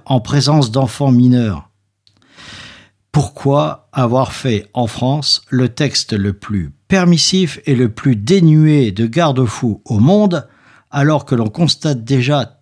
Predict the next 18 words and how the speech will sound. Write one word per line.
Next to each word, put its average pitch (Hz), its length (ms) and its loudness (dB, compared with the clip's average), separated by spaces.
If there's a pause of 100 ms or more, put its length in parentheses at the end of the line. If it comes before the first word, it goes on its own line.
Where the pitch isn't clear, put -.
tant 247 380 0
de 156 180 -2
dérives, 143 600 -4 (340)
par 135 180 -2
exemple 127 500 -2 (100)
au 139 120 0
Canada, 117 760 -2 (240)
en 120 160 -4
Belgique ? 95 600 -6 (1600)
Disons-le 160 420 2
très 160 380 0
clairement, 123 600 0 (120)
l'Ordre 151 400 0
de 147 100 2
Malte 160 340 2
France, 185 520 0
association 147 720 0
catholique 165 600 0